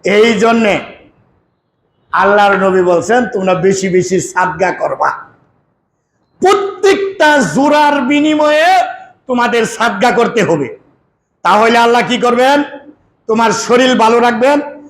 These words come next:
শরীরের জোড়া ভালো রাখবেন, তোমাকে কুওয়াত দান করবেন। আর যদি এই সদকাগুলো না থাকে, তাহলে আল্লাহ কি করবেন?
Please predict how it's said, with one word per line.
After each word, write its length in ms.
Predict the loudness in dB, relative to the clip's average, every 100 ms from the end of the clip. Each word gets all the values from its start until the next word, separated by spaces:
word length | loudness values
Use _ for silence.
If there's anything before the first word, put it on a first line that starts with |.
| _
শরীরের 600 | -10 0 2 2 2 0
জোড়া 260 | 0 2 2
ভালো 260 | 2 2
রাখবেন, 340 | 0 -2 -4 -6 -12 _ _ _ _ _
তোমাকে 380 | -2 0 2 0
কুওয়াত 380 | 2 2 2 2
দান 300 | 0 0 0
করবেন। 380 | -2 0 0 -2 -12 -20 _ _
আর 140 | -2 0
যদি 240 | 0 0
এই 120 | 0
সদকাগুলো 680 | 0 -2 0 0 2 2 2
না 200 | 0 0
থাকে, 380 | 0 0 0 0 -4 -18 -20 _
তাহলে 280 | 0 2 2
আল্লাহ 260 | 2 0 -2
কি 80 | -2
করবেন? 480 | 0 2 2 0